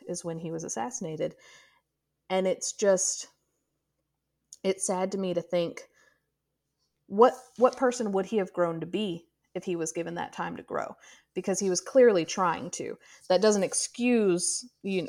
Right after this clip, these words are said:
being abusive. Hitting people is not okay. Hitting women is not okay. But who would he have been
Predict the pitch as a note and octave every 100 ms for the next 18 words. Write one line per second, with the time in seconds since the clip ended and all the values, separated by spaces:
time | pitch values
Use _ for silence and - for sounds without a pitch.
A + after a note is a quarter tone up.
0 | F#3 G3+ F#3+ F#3 - F3 F3 F3 E3 E3
1 | G#3 F#3+ F3+ F3 F3+ F3 D#3 D#3 E3 F3
2 | E3 D#3 D#3 G#3 F#3 F3 F3+ E3+ E3 D#3+
3 | D#3 D3+ E3+ D#3 D#3+ - F#3+ F3 E3+ -
4 | - _ _ _ _ _ _ _ _ _
5 | _ - G#3+ G#3+ D4+ D#4 E4 E4 C#4 G#3+
6 | A3 F#3+ - _ F#3+ G#3 D#3